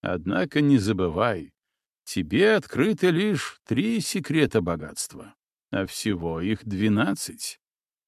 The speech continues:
Поэтому, когда сегодня придешь к Ашуру, я знаю, что ты обязательно навестишь своего мастера, попроси, чтобы он никого не ставил за твой ученический стол.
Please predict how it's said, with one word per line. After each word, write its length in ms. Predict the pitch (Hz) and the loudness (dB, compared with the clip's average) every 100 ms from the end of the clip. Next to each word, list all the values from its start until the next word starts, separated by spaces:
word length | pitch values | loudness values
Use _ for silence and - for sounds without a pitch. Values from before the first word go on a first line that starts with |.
| _ - | _ -4
Поэтому, 760 | 156 202 185 196 196 190 117 - _ | 0 2 2 2 4 4 4 0 _
когда 460 | - 143 131 175 | 0 2 2 2
сегодня 680 | 127 - 123 139 - 113 110 | 2 0 -2 2 4 4 2
придешь 540 | - 107 92 147 113 | 0 -4 0 0 -2
к 80 | - | -2
Ашуру, 560 | 104 - 208 208 101 - _ _ _ _ _ _ - | -4 -2 0 2 2 -2 _ _ _ _ _ _ -6
я 240 | - 175 | 0 2
знаю, 520 | 110 101 107 113 90 90 | 2 2 2 2 0 -2
что 200 | - 101 | -4 0
ты 180 | 107 | 4
обязательно 760 | 104 85 92 82 147 131 120 113 | 4 4 0 2 2 2 4 6
навестишь 880 | 110 107 98 - - 113 117 - | 6 4 2 -2 0 4 4 2
своего 320 | - 104 98 90 | -2 0 2 2
мастера, 580 | 110 - - 104 95 - _ _ _ _ _ | 2 0 -2 -4 -4 -8 _ _ _ _ _
попроси, 540 | - 78 202 185 - 254 | -2 0 0 0 2 0
чтобы 340 | - 214 208 | 0 0 4
он 220 | 214 175 - _ _ | 4 4 -2 _ _
никого 640 | 220 240 - 208 190 190 | 2 2 4 2 4 4
не 160 | 156 135 | 6 6
ставил 540 | 113 - 160 135 113 101 | 4 2 4 6 6 6
за 180 | 107 98 | 4 2
твой 420 | 98 107 104 101 | 4 6 6 4
ученический 800 | 120 104 101 101 98 101 - 98 | 0 0 0 0 0 -4 -6 -8
стол. 380 | - - - | -8 -10 -12